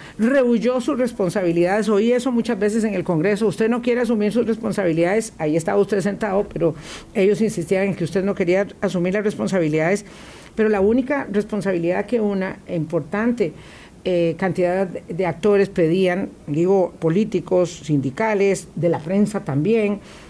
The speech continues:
era la renuncia. ¿Por qué se, por qué se sostuvo? Digo,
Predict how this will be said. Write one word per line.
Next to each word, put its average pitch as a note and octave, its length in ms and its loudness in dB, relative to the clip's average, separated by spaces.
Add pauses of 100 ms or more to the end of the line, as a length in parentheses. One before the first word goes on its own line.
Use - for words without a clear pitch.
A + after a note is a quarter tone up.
(200)
era G3 200 2
la G3+ 140 2
renuncia. A#3 680 0 (440)
¿Por G#3 140 0
qué G#3 160 2
se, A#3 400 0
por F#3+ 180 0
qué G3+ 240 2
se A#3 220 0
sostuvo? A3 760 0
Digo, F#3+ 400 2